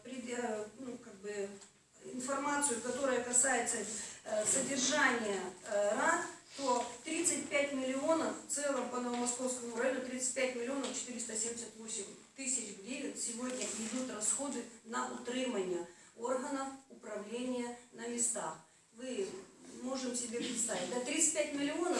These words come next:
тридцать шесть миллионов налога на землю и арендной платы на землю мы с вами собираем в год. Вот. То есть ресурсы абсолютно сопоставимые, и, конечно же, хотелось бы, чтобы этот ресурс работал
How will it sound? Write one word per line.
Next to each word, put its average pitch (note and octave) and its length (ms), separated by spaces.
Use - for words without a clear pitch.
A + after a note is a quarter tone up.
тридцать D#4 240
шесть D#4+ 260
миллионов C#4 500
налога B3 420
на A#3+ 120
землю E4 420
и A#3+ 100
арендной A#3+ 420
платы A#3+ 300
на G#3+ 80
землю C#4+ 320
мы A#3 140
с - 120
вами D4 260
собираем A#3 600
в - 180
год. - 180
Вот. - 260
То A#3+ 100
есть A3+ 240
ресурсы E4+ 600
абсолютно C#4 600
сопоставимые, B3+ 1160
и, A#3+ 160
конечно A#3+ 480
же, G#3 160
хотелось C4+ 480
бы, G3+ 80
чтобы A3+ 320
этот A#3+ 240
ресурс D4+ 400
работал A#3 480